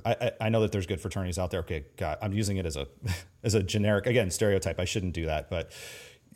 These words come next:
looking at this culture the way that it is, and really, I'm, I'm, I'm pleased to see that these, these things are coming out because,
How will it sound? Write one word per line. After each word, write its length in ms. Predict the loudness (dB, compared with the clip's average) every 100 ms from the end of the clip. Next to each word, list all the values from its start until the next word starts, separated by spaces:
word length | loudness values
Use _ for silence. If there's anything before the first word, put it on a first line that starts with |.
| _ 0
looking 320 | 4 6 6
at 80 | 6
this 160 | 4 4
culture 340 | 4 6 6
the 120 | 4
way 180 | 6 6
that 140 | 6 6
it 120 | 6
is, 260 | 6 4
and 300 | 2 -2 0
really, 320 | 2 4 4 4
I'm, 220 | 2 0 -2
I'm, 220 | -2 -2 -4
I'm 280 | -4 -2 -4 -10
pleased 800 | -16 -6 -2 0 2 4 2 2
to 80 | 0
see 300 | 0 2 2
that 260 | 2 0
these, 320 | -2 -2 -2 -8 _ -2
these 260 | -2 -2
things 340 | 2 2 2 0
are 140 | -2
coming 360 | -2 -4 -2 0
out 220 | 0 -2
because, 380 | -2 -2 -2